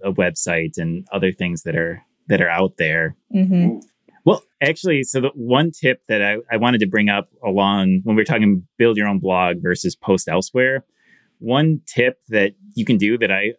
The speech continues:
Speaker 1: that I now do quite a bit is you can create your own website, just like a very basic landing page, and just link to your stuff,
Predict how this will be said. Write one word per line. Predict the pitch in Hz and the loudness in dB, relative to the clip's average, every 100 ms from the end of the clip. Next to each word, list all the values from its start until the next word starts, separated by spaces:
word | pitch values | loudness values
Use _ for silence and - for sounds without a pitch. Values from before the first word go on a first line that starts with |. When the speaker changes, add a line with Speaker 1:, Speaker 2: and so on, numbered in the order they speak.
| _ | _
Speaker 1:
that | 101 | -4
I | 107 | -2
now | 123 113 | 0 0
do | 107 98 | 0 -2
quite | - 101 | 0 0
a | 90 | 0
bit | 98 98 113 | 0 0 0
is | - 92 90 87 - _ _ _ | 0 0 0 -2 -10 _ _ _
you | 135 | 2
can | 165 185 | 2 2
create | - 156 | 0 0
your | 135 110 | 2 0
own | 113 98 82 | 2 0 -2
website, | 87 98 147 - 208 233 202 | 0 0 -2 -2 -2 -2 -2
just | 120 110 | -2 0
like | 107 | 0
a | 98 | 0
very | 95 113 113 | 0 0 0
basic | 92 98 98 98 | 0 0 0 -4
landing | 90 90 107 113 | -4 0 0 0
page, | 127 127 139 131 - | 0 2 0 -4 -4
and | 107 98 | 0 2
just | 113 - _ _ | 2 0 _ _
link | 98 101 113 113 | 0 4 4 0
to | - | -6
your | 95 85 | -4 -4
stuff, | - 78 65 - | -4 -10 -12 -16